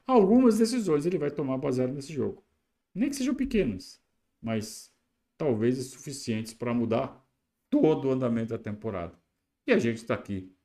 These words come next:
pra testemunhar, pra ver, pra discutir, pra analisar, pra falar besteira. Enfim, futebol, ninguém é dono da verdade, ninguém tem o monopólio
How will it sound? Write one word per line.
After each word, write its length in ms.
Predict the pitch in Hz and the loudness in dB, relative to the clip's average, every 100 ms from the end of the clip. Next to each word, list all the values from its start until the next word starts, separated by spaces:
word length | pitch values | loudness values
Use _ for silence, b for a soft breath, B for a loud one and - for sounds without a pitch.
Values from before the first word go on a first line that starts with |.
| _ | _
pra 100 | - | -12
testemunhar, 760 | 104 113 117 107 90 104 104 - | -8 -8 -6 -6 -4 -2 -4 -6
pra 160 | 98 | -10
ver, 400 | 80 87 101 92 | -8 -2 -2 -2
pra 160 | 92 92 | -6 -10
discutir, 680 | 82 - 92 - 101 101 92 | -10 -14 -16 -12 -8 -8 -6
pra 160 | 95 92 | -6 -6
analisar, 800 | 92 92 85 90 104 110 90 - | -4 -6 -6 -4 0 0 -2 -8
pra 380 | 98 92 80 - _ _ _ _ | -8 -8 -8 -14 _ _ _ _
falar 300 | - 120 120 | 0 2 4
besteira. 840 | 107 - 117 123 123 113 107 90 _ _ _ - | 2 0 6 8 8 6 4 -2 _ _ _ -10
Enfim, 460 | 220 - 90 90 _ _ | -8 -6 -10 -10 _ _
futebol, 420 | 147 - 110 117 | -16 -8 -2 0
ninguém 340 | 110 104 107 | 0 0 0
é 40 | 104 | 0
dono 220 | 98 92 | -2 -4
da 80 | 104 | -4
verdade, 500 | 104 92 110 107 92 | -4 -2 -2 -2 -6
ninguém 560 | 90 95 92 87 - _ _ _ _ _ _ | -6 -4 -4 -6 -12 _ _ _ _ _ _
tem 120 | 98 | -6
o 40 | 90 | -4
monopólio 800 | 95 95 - 95 98 90 80 | -2 -4 -4 -2 0 0 -4